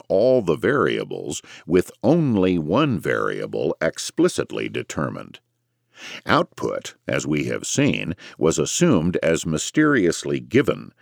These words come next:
from outside the Ricardian system. Wages,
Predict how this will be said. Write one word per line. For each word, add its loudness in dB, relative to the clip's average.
from -2
outside 0
the -6
Ricardian 0
system. -2
Wages, 0